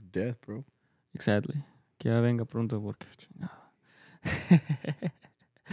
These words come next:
Speaker 2: I mean, yeah, like, 'cause let's say, like, yeah, I have this, I have this bass pa' cuando llueva,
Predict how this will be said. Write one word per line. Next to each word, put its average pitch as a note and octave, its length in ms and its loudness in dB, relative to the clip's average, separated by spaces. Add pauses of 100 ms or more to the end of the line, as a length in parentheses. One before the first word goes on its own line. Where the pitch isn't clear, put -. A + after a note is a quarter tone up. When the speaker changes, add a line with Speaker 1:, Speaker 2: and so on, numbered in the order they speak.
(480)
Speaker 2:
I C#3 120 10
mean, E3 180 12
yeah, G3 340 10
like, D3 420 8 (300)
'cause D#3 240 12
let's D#3+ 220 8
say, F#3 400 10
like, D3 360 10
yeah, C3+ 160 12
I C3 40 10
have C3 220 8
this, C3 160 4 (160)
I C3 80 8
have C3+ 260 8
this B2+ 180 4
bass A#2+ 600 4 (280)
pa' A#2 120 4
cuando A#2+ 220 6
llueva, A#2 540 8